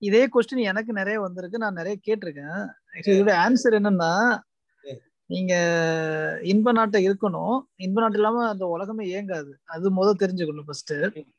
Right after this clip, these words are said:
Speaker 2: ம்.
Speaker 1: இந்த உலகம் இயங்குது, இன்ப நாட்டத்தை நோக்கி தான், ஏதோ ஒரு ஈர்ப்புனாலதான் ஓடிக்கிட்டு இருக்கு, கரெக்ட்டுங்களா?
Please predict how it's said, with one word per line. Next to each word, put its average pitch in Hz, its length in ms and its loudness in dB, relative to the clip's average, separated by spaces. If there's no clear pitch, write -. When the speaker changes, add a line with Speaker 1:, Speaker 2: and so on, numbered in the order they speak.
Speaker 2:
ம். 135 180 -20
Speaker 1:
இந்த 170 200 -2
உலகம் 196 340 4
இயங்குது, 202 360 6
இன்ப 202 260 2
நாட்டத்தை 190 280 -2
நோக்கி 185 180 -6
தான், 196 140 -2
ஏதோ 185 180 2
ஒரு 214 180 6
ஈர்ப்புனாலதான் 220 600 -2
ஓடிக்கிட்டு 196 320 -6
இருக்கு, - 160 -18
கரெக்ட்டுங்களா? 165 380 -6